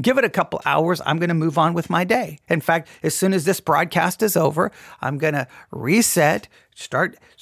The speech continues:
figuring out what we do, what, you know, what, what do I do next? What do we talk about next? What, what's the next live broadcast? Okay,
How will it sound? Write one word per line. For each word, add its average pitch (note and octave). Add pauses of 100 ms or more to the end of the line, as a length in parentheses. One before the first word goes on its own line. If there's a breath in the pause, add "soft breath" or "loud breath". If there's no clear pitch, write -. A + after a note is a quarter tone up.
figuring F#3
out F#3+
what F3+
we G#3+
do, G3
what, F3+
you F3+
know, E3+
what, F3+
what F#3+
do G3+
I G3+
do G3+
next? -
What E3
do D#3+
we F3+
talk F3+
about F3
next? E3+
What, D3 (160 loud breath)
what's -
the F3+
next F#3
live F3+
broadcast? C3+ (340 soft breath)
Okay, D#3